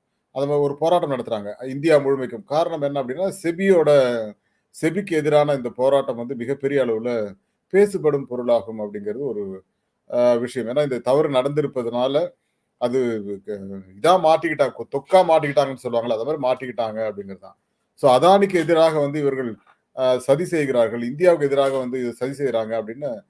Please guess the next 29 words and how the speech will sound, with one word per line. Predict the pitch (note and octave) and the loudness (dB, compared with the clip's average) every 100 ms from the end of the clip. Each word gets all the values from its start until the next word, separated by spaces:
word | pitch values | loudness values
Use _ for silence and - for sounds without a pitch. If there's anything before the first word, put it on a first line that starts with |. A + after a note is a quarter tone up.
| _ _ | _ _
அதை | A2+ B2+ | -6 -4
திசை | A#2 - G3 | -4 0 0
திருப்புறது | F3 D3+ - B2 A#2+ | 0 -4 -4 -4 -4
வந்து | B2 | -4
பாஜகவோட | B2 B2 B2+ C#3 B2 A2+ | 2 2 2 0 0 -2
வேலையாக | A#2 A#2+ A2+ | 0 -2 -2
இருக்கிறது. | G#2 - F#2+ _ _ _ - | -6 -12 -20 _ _ _ -8
ஏங்க, | |
அதானிக்கு | B2+ G#2+ C3 E3+ D#3+ | -4 2 4 4 2
எதிராக | D3+ D3+ E3 | 2 2 2
பேசினா | D#3+ D3 D3 | 2 0 0
அது | E3+ | 2
எப்படி | D3+ D3 D3 | 2 0 -6
இந்தியாவுக்கு | C3+ D#3+ D3+ C#3 | -2 0 2 2
எதிராக | C3+ C3 | 0 -2
பேசுறதாகும்? | B2 A#2+ A2+ A2 G#2+ A#2 G2 _ _ _ | -6 -6 -2 -2 -4 -10 -14 _ _ _
கேட்டா | D3 E3+ D#3 | 2 4 2
ஷேர் | C3 D3 F3 | 4 4 4
மார்க்கெட் | E3+ D3 C3+ G#2+ | 2 0 -2 2
பாதிக்குது. | B2 B2 G#2+ G#2+ G2+ _ _ _ _ _ _ _ _ _ _ _ _ | 2 0 -6 -8 -8 _ _ _ _ _ _ _ _ _ _ _ _
ஒரே | - B2 D#3+ | -8 2 4
நாள் | F3 D#3 | 4 2
ஐம்பத்தி | C3+ E3+ F3 | 2 -2 -2
மூணாயிரம் | D#3 D3 C#3 | 0 0 0
கோடி | A#2 C3 C#3 A#2+ | -2 -6 -6 -6
ஷேர் | A#2+ A#2+ | 0 0
அவுட். | A2+ G#2 G2 - | 0 -4 -12 -6
யாருக்கு? | A2+ A2+ G#2 A#2 A#2 - | -4 -4 -4 -6 -8 -10
அதானிக்கு. | A2 A#2+ A2 F#2 | -4 -4 -4 -10